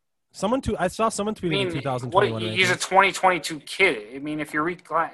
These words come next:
Speaker 2: he said reclassifying, right?
Speaker 1: Well, that's why I think he, that's why he shouldn't have used that word, is my thought, too. 'Cause, yeah, the first
Speaker 2: Right,
Speaker 1: thing he says,
Speaker 2: right.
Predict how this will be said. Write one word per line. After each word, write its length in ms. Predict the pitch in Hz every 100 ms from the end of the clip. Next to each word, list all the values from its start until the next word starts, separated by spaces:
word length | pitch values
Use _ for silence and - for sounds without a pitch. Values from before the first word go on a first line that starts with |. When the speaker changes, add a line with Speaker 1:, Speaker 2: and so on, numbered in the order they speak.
| 131
Speaker 2:
he 120 | 143
said 220 | 147 190
reclassifying, 1040 | 143 160 - 156 147 135 107 - 90 82 87 90
right? 240 | 101 135
Speaker 1:
Well, 160 | 185 202
that's 280 | 214 240 247
why 160 | 233
I 80 | 208
think 220 | - 208
he, 120 | 185 -
that's 260 | 160 180 -
why 80 |
he 80 | 175
shouldn't 240 | 185 220 175
have 100 | 151
used 200 | 185 160
that 160 | 143
word, 180 | 147 165
is 100 | 123
my 180 | 127 117
thought, 280 | 131 107 -
too. 320 | 165 107 92 _ _ _
'Cause, 160 | 175 175
yeah, 120 | 196
the 80 | 156
first 80 | 139
Speaker 2:
Right, 180 | 156 202
Speaker 1:
thing 100 | 190
he 80 |
says, 180 | - 196
Speaker 2:
right. 280 | 151 139